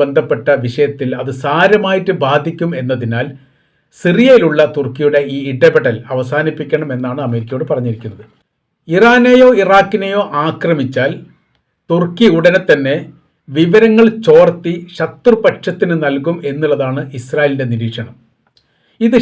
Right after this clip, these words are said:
ശേഖരിക്കാനുള്ള അതീവ തന്ത്രശാലികളായിരിക്കുന്ന ആളുകൾ തുർക്കിയുടെ കൈവശത്തിലുമുണ്ട്. ഇത്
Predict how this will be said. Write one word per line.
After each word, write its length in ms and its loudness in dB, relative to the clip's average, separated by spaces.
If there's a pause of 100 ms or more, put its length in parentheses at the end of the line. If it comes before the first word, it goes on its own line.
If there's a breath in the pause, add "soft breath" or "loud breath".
ശേഖരിക്കാനുള്ള 760 2 (180)
അതീവ 340 -2 (200)
തന്ത്രശാലികളായിരിക്കുന്ന 1120 -2 (100)
ആളുകൾ 260 -2 (160)
തുർക്കിയുടെ 460 -4
കൈവശത്തിലുമുണ്ട്. 720 -4 (460 soft breath)
ഇത് 100 -8